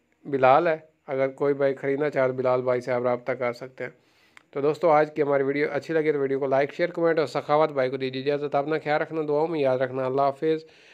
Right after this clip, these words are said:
पाकिस्तान जिंदाबाद। मिलते हैं किसी नेक्स्ट वीडियो में।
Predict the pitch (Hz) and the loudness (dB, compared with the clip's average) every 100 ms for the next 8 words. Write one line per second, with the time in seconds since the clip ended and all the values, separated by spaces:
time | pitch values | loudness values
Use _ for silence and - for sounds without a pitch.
0 | _ - 139 143 143 - 135 139 139 - | _ 0 0 0 -8 -8 -4 -4 -6 -10
1 | _ _ _ _ 143 147 143 131 123 123 | _ _ _ _ -2 0 2 2 2 -2
2 | 123 _ _ _ 147 156 160 165 156 127 | -4 _ _ _ -4 0 0 -2 -4 -2
3 | 139 131 139 127 127 127 | -2 -2 -8 -8 -8 -8